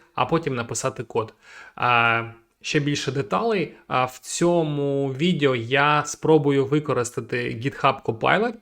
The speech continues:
для того, щоб допомогти мені виконати, а,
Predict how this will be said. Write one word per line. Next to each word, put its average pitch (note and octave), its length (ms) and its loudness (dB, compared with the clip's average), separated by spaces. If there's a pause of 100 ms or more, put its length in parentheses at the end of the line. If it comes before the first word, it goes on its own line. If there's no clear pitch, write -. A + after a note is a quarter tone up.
(120)
для E3+ 100 2
того, D3 220 4
щоб C3 260 -4
допомогти D3 520 -2
мені C3 320 -2
виконати, A#2+ 600 -2 (400)
а, A#2+ 480 0